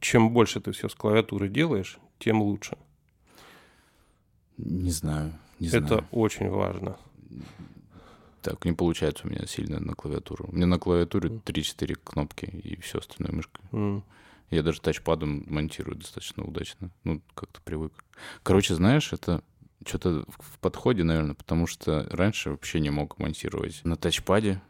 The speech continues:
Speaker 2: а
Speaker 1: Мгм.
Speaker 2: потом увидел, как Наташа это делает, Фефелова,
Speaker 1: Мгм.
Speaker 2: во время того, как у нас идут съёмки,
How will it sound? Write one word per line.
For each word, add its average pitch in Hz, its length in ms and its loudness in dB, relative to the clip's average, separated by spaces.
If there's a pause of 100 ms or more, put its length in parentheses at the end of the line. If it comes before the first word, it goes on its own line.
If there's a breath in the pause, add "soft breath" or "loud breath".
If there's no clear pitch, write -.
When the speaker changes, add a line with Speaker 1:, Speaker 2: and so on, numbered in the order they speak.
(180)
Speaker 2:
а - 80 0
Speaker 1:
Мгм. 113 120 6
Speaker 2:
потом 101 220 4
увидел, 80 440 0 (100)
как - 260 -4
Наташа 82 480 0
это 78 320 -2
делает, 78 480 0
Фефелова, 80 560 -2 (160)
Speaker 1:
Мгм. 110 320 4 (100)
Speaker 2:
во 80 120 0
время 76 400 0
того, 76 280 -2
как - 260 -10
у 80 40 -2
нас 76 240 -4
идут 76 240 -4
съёмки, - 460 -2